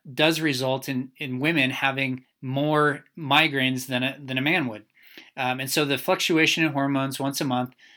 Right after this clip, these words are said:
especially estrogen, will, uh, there's actually studies that show that your threshold for what you can tolerate in pain, uh, during that time of the month can drop. And, uh, so what often happens is there can be a very strong tie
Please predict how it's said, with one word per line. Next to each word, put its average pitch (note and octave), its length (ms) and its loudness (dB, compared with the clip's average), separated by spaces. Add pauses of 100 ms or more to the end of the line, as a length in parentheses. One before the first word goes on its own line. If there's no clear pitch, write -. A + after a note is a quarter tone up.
(140)
especially D3 380 -2
estrogen, B2+ 640 -2 (280)
will, D3 500 2 (260)
uh, C3 180 -2
there's C3 220 -4
actually C#3 300 0
studies D3 340 2
that C3+ 160 -2
show D3+ 420 4
that B2+ 220 -4
your C3+ 240 -6
threshold C#3+ 600 -2
for C3+ 140 -8
what B2+ 240 -4
you B2+ 80 -6
can B2 140 -6
tolerate D3+ 420 2
in A#2+ 80 -10
pain, C#3+ 480 -2 (400)
uh, C3 80 -6
during C#3+ 240 0
that C#3+ 120 -2
time C3+ 180 -4
of C#3 40 -2
the C3+ 60 0
month B2+ 220 -2
can B2 240 -2
drop. C3 380 0 (720)
And, C3+ 300 0
uh, B2+ 220 2
so C#3 460 0 (180)
what E3 500 0 (180)
often E3+ 300 2
happens D#3 600 0
is C3 420 -2
there D3 320 -4
can D#3+ 200 0
be D#3+ 100 6
a C#3 40 2
very C#3+ 200 0
strong C3+ 360 0
tie C3+ 540 -4